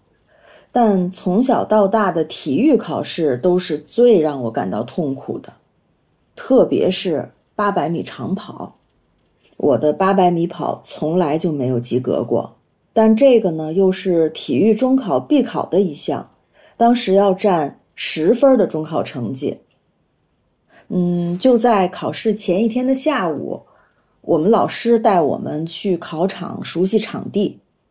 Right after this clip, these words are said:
我正在发呆，突然有一个人拍了拍我肩膀，我一看，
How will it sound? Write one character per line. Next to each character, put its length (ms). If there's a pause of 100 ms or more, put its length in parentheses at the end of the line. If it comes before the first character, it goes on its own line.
(120)
我 120
正 140
在 100
发 200
呆， 420 (720)
突 140
然 180
有 160
一 80
个 120
人 180
拍 180
了 80
拍 220
我 100
肩 220
膀， 320 (400)
我 100
一 100
看， 420